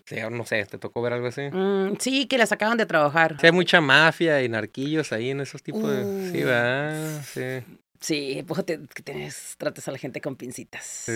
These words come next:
Speaker 2: Nada más lo que tienes que hablar y lo que no tienes que hablar, tú sabes,
Speaker 1: ¿Tú
Speaker 2: así.
Speaker 1: te dabas cuenta cuál era mañoso, cuál no? Así como que,
Speaker 2: Nah,
Speaker 1: te
Speaker 2: pues
Speaker 1: ex-
Speaker 2: llegaban con guardias.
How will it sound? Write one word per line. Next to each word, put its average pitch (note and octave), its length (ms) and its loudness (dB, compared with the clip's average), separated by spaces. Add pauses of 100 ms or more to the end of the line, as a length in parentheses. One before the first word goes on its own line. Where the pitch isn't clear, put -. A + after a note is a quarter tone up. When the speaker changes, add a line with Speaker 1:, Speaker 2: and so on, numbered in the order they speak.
(160)
Speaker 2:
Nada D3 260 -4
más D3 160 -4
lo E3 120 -4
que - 100 -6
tienes D#3 260 -4
que G3 120 0
hablar G#3 240 4
y - 20 2
lo E3+ 140 4
que D#3 100 -4
no C#3 120 -2
tienes C#3 260 -8
que E3 80 0
hablar, D#3+ 360 0
tú B2 140 -12
sabes, B2 480 -12
Speaker 1:
¿Tú D#3+ 60 2
Speaker 2:
así. D#3 100 0
Speaker 1:
te F#3+ 60 10
dabas F3 260 12
cuenta F3 380 6
cuál D#3+ 180 8
era D#3+ 220 8
mañoso, C3+ 560 2
cuál C#3+ 180 0
no? D3 60 0
Así C3+ 160 -4
como C#3 180 -4
que, - 120 -12
Speaker 2:
Nah, F#3 160 8
Speaker 1:
te - 60 4
Speaker 2:
pues E3 120 0
Speaker 1:
ex- - 20 -2
Speaker 2:
llegaban F#3 300 6
con G#3+ 160 0
guardias. G#3+ 560 6